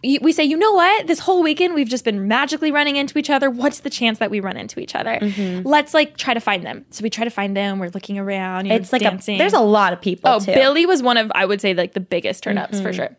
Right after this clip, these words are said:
Speaker 1: Turnouts. So we're looking around, and then maybe <laughs> after two, three minutes, it kinda hits me, "Alicia,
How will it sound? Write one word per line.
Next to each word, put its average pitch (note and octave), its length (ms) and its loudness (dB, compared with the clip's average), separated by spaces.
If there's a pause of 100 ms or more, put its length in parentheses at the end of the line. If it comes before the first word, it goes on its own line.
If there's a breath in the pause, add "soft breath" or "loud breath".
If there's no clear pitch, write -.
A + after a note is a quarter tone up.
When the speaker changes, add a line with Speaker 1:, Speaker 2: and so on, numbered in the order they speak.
Speaker 1:
Turnouts. - 340 -10 (480 loud breath)
So B3 340 4
we're A#3+ 100 2
looking D4 300 0
around, A3+ 500 2
and G#3+ 280 -2
then G#3+ 220 0
maybe A#3+ 220 2
<laughs> C4+ 100 -2
after C#4+ 220 -4
two, D#4+ 400 4
three C4+ 220 2
minutes, A3 460 2
it A#3+ 120 0
kinda C4 200 -2
hits G#3+ 280 0
me, A#3 320 2
"Alicia, A3+ 640 2